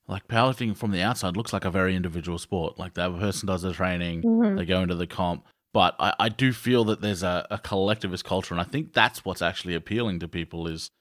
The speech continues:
Speaker 1: you know, it's up to you, you do the work, et cetera. But there is a collectivist culture,
Speaker 2: Mm-hmm.
Speaker 1: especially, you know, you'll have a
Speaker 2: Yeah.
Speaker 1: coach, you'll have,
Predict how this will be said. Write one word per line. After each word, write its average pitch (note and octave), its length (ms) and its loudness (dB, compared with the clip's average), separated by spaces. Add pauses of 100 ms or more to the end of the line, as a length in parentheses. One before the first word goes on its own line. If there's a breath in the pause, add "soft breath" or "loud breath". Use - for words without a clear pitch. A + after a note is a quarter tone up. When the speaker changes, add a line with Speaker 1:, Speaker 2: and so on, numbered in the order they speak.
(220)
Speaker 1:
you F2 80 -8
know, E2 140 -4
it's F#2+ 140 -4
up C3 160 2
to F#2+ 80 -8
you, G2 240 -2
you G2 200 -2
do F2+ 120 -4
the E2 120 -4
work, A2 260 -2
et E2 80 -16
cetera. E2+ 240 -6
But F2+ 160 -8
there A2+ 140 -6
is B2 160 -2
a C3 40 -2
collectivist F#2 520 -4
culture, F2+ 320 -2
Speaker 2:
Mm-hmm. - 0 -
Speaker 1:
especially, G2 640 -2 (360)
you E2+ 80 -8
know, E2 80 -4
you'll G2 220 -4
have A2 140 -2
a G#2+ 40 0
Speaker 2:
Yeah. - 20 0
Speaker 1:
coach, G2+ 440 2
you'll F#2+ 120 -2
have, F#2+ 360 0